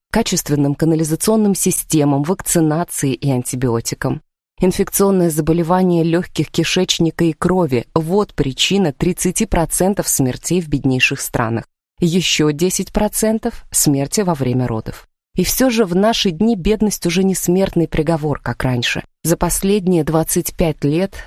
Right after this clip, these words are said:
доступность чистой воды в беднейших регионах увеличилась на тридцать процентов, а санитарные условия стали лучше.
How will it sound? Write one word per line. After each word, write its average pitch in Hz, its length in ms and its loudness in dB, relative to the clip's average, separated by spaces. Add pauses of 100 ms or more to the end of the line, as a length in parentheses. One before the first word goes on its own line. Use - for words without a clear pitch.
доступность 156 760 -2
чистой - 380 0
воды 160 340 2
в 175 60 -8
беднейших 135 560 0
регионах 135 500 0
увеличилась 135 720 -2 (160)
на 160 220 2
тридцать 180 500 -2
процентов, 131 680 -4 (140)
а 185 140 0
санитарные 160 640 0
условия 151 480 -2
стали 135 380 -2
лучше. 127 440 -4